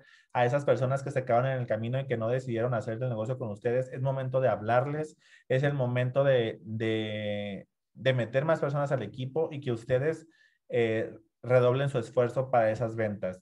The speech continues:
De verdad, tenemos tres cupones. Ahorita no hay promociones, pero en el regional nos,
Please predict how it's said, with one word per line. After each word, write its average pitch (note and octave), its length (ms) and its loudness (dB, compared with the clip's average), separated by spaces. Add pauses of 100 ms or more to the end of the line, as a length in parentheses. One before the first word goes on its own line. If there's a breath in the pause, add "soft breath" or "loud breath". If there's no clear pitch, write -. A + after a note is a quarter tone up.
De A#2+ 120 0
verdad, A#2+ 520 2 (500)
tenemos C#3 360 2
tres D3+ 160 2
cupones. D3 580 0 (640 soft breath)
Ahorita C3+ 320 6
no D#3 60 2
hay D3+ 80 2
promociones, D3 600 0
pero C3+ 180 2
en B2+ 80 -2
el A#2+ 100 0
regional A#2+ 400 -2
nos, C#3 240 -4